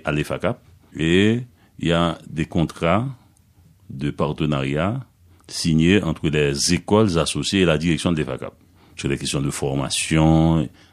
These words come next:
les écoles associées s'engagent à participer aux actions de formation.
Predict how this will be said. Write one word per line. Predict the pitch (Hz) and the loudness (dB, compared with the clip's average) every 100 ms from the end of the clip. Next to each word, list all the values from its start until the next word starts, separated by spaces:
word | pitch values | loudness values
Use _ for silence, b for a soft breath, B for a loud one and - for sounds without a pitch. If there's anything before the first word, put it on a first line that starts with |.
| - | -10
les | 71 69 76 | -8 -8 -6
écoles | 92 85 | -6 -6
associées | 78 80 | -8 -8
s'engagent | 87 - 76 98 120 76 - - b b - | -6 -4 -2 0 0 -2 -6 -14 b b -4
à | 76 85 | 0 0
participer | - 76 - - - - 87 | 0 -4 -4 -6 -6 0 2
aux | 80 71 | 2 0
actions | 73 - | -4 -4
de | 78 | -4
formation. | 69 69 69 62 - 107 170 | -4 -6 -6 -8 -2 -2 -2